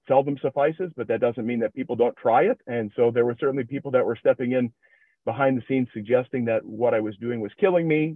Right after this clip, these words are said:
you know, which I was not in a position to de-, disagree with, that it was, you know, that there was,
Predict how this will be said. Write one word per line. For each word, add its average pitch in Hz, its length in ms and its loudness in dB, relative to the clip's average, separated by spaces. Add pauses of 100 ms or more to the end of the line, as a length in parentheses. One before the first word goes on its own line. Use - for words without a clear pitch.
you 123 140 -2
know, 113 80 -2
which 113 260 -4
I 110 180 2
was 104 200 -2
not 107 180 -2
in 101 140 -6
a 95 40 -6
position 101 380 -8
to 95 60 -4
de-, 101 240 -2 (340)
disagree 113 360 0
with, 113 160 0
that 104 100 4
it 101 80 0
was, 98 100 -4 (1400)
you 131 80 4
know, 113 140 6
that 104 200 6
there 117 180 6
was, 101 180 4